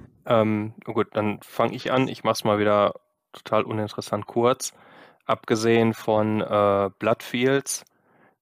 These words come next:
bin ich, äh, über die letzten Jahre eigentlich all den Systemen treu geblieben, die ich auch, äh, seit den letzten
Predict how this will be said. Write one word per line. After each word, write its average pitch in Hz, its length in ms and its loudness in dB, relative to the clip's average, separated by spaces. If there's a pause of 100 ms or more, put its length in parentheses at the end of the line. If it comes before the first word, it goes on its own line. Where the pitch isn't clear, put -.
bin 117 300 2
ich, - 380 -2
äh, 113 360 4
über 113 260 0
die 107 80 -10
letzten 107 420 -2
Jahre 110 640 2
eigentlich 113 440 -4
all 117 160 4
den 123 160 2
Systemen 113 520 -2
treu 113 300 2
geblieben, 120 540 0 (520)
die 113 80 0
ich 113 200 -6
auch, 110 500 0
äh, 107 560 4 (340)
seit 107 300 -2
den 104 380 -2
letzten 110 760 -6